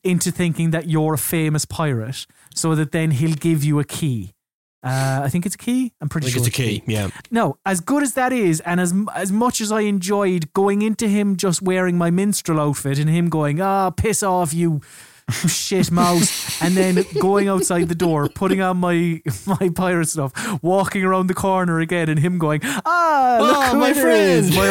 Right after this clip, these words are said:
Speaker 1: old
Speaker 2: <laughs>
Speaker 1: friend."
Speaker 2: Yeah.
Speaker 1: Like, as much as I, I, I enjoy that, and I do, like, after that,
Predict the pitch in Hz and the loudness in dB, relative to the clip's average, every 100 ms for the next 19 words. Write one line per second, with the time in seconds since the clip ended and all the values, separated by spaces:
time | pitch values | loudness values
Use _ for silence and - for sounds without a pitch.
0 | 202 190 190 196 190 170 170 180 233 - | 4 2 2 2 2 2 2 0 0 -2
1 | - - - 202 554 226 - - 202 - | -2 -2 -4 -6 -6 -6 -8 -10 -10 -8
2 | 180 - - 147 - 294 302 240 160 170 | -8 -10 -10 -10 -2 -2 0 -2 -2 -2
3 | 143 110 156 233 - - 226 220 254 277 | 0 -2 -4 -6 -8 -6 -4 0 2 2
4 | 277 247 240 226 214 196 196 208 185 190 | 0 -2 0 0 0 0 0 0 0 0
5 | 202 196 202 190 151 151 156 170 190 180 | 0 0 0 0 0 0 0 0 0 0
6 | 131 120 143 - - - - - 180 - | 2 2 0 -4 -14 -20 -20 -20 -20 -10
7 | 180 175 180 214 220 185 170 | -4 -2 0 0 0 0 0